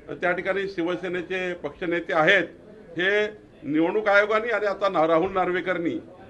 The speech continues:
आणि, अ, उद्ध-, या ठिकाणी सुप्रीम कोर्टाने सुद्धा निवडणूक आयोगाच्या विरुद्ध जे निका-, हे केली होती याचिका, ती फेटाळली आहे ना. म्हणजे निवडणूक आयोगाने, केंद्रीय निवडणूक आयोगाने जे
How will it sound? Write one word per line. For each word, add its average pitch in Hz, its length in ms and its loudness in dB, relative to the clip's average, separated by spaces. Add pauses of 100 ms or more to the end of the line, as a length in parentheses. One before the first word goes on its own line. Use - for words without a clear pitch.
आणि, 208 380 0 (160)
अ, 156 200 0
उद्ध-, 165 520 -2 (220)
या 170 160 2
ठिकाणी 208 400 2
सुप्रीम 220 360 -6
कोर्टाने 233 300 0
सुद्धा 185 480 2 (440)
निवडणूक 214 360 2
आयोगाच्या 220 340 6
विरुद्ध 220 280 0
जे 226 200 4
निका-, 196 320 -2
हे 180 120 4
केली 196 200 -2
होती 214 220 0
याचिका, 180 440 2 (340)
ती 269 100 -2
फेटाळली 247 420 4
आहे 254 100 8
ना. 202 140 2 (680)
म्हणजे 202 320 2
निवडणूक 202 560 0
आयोगाने, 185 600 2
केंद्रीय 185 460 0
निवडणूक 185 360 -2
आयोगाने 170 480 0
जे 196 420 0